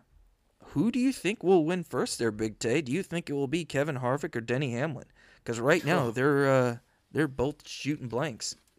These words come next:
Speaker 2: They're both in the same boat, exactly right. And, and, uh,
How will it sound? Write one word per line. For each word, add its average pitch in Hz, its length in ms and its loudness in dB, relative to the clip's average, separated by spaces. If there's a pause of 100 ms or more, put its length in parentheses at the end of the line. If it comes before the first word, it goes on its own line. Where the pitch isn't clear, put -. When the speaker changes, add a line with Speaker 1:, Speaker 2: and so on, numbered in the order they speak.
(100)
Speaker 2:
They're 156 140 -10
both 165 340 -2
in 135 100 -8
the 127 80 -6
same 123 280 -8
boat, 123 240 -6
exactly 113 400 -12
right. 110 340 -8 (300)
And, 104 140 -20 (180)
and, 113 420 -12
uh, 107 320 -10